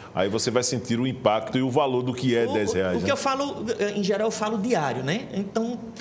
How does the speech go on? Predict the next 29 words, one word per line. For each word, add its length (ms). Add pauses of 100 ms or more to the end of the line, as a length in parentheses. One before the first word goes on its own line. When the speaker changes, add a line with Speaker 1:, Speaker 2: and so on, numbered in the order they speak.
Speaker 1:
Porque 180
as 200
pessoas, 300
geralmente, 460
Jorge, 300
elas, 360
elas, 380 (300)
elas 160
acabam 280
desprezando 840
o 100
consumo 500
diário, 440
mas 160
que 120
impacta, 480
no 100
final 220
das 200
Speaker 2:
É, 40
Speaker 1:
contas, 240
lá 120
na 80
frente, 220
né? 40
Speaker 2:
também. 340 (520)
Mas 160
você 240
veja, 420